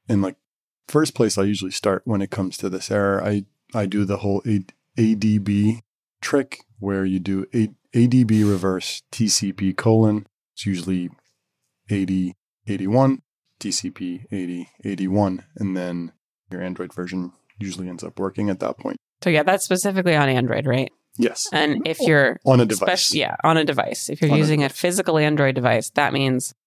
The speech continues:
Speaker 2: your Android device can't figure out how to talk to your development server because your ports aren't available to your Android device. So you have to run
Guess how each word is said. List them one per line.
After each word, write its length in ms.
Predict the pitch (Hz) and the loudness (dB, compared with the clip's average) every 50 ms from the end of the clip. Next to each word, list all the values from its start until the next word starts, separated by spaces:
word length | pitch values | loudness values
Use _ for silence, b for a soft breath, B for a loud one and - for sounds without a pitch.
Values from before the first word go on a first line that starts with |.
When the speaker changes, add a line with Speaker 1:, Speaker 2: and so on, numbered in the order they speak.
| _ _ _ - | _ _ _ -2
Speaker 2:
your 120 | 165 156 | 0 2
Android 360 | 143 156 165 165 170 160 156 | 2 2 2 2 2 2 2
device 520 | 160 139 143 135 127 135 135 - - - - _ _ _ _ _ _ _ _ - | 2 2 2 2 2 2 0 -2 -4 -6 -8 _ _ _ _ _ _ _ _ -12
can't 360 | - - 185 170 151 - - | -4 -2 0 0 0 -2 -2
figure 220 | - 165 156 151 | -2 0 2 4
out 200 | 147 135 127 - | 4 4 2 2
how 100 | - 151 | 0 0
to 80 | 135 131 | 0 -2
talk 360 | - - - 139 139 143 _ - | 0 0 0 0 0 -2 _ -4
to 100 | - 139 | -2 -2
your 300 | 127 127 131 120 120 110 | 0 2 2 2 0 0
development 500 | - - 147 147 143 139 - 80 78 - | -2 -2 0 0 0 0 0 -2 -4 -4
server 500 | - - 139 135 127 127 120 110 - - _ _ _ _ _ _ _ _ - | -2 0 0 0 0 0 0 0 -2 -6 _ _ _ _ _ _ _ _ -8
because 720 | - 165 - - 147 135 127 127 139 - - - - - _ _ _ _ _ _ _ - | -8 -6 -2 0 2 2 2 0 -2 -4 -6 -6 -6 -8 _ _ _ _ _ _ _ -12
your 600 | - - 156 139 131 131 127 127 127 107 - - _ _ _ _ - | -6 -2 0 2 2 2 2 2 0 0 -2 -6 _ _ _ _ -8
ports 340 | - - 160 156 - - - | -2 0 0 0 -2 -4 -2
aren't 180 | - 156 147 135 | 0 0 2 2
available 680 | 127 131 135 147 151 156 156 160 160 156 156 165 175 - - _ _ _ _ _ _ _ _ _ _ _ _ | 2 2 4 4 4 4 4 6 6 6 4 2 0 -4 -14 _ _ _ _ _ _ _ _ _ _ _ _
to 100 | - - | -4 -2
your 120 | 156 151 135 | 0 2 2
Android 280 | 123 139 147 156 156 151 | 2 2 2 0 0 0
device. 360 | 156 156 151 151 160 175 - | 2 2 2 2 0 0 -4
So 220 | - - - - | -6 -6 -2 0
you 80 | 147 139 | 0 0
have 140 | 160 151 - | 0 0 -2
to 100 | - - | -2 0
run 260 | 143 139 135 135 123 | 0 2 2 2 0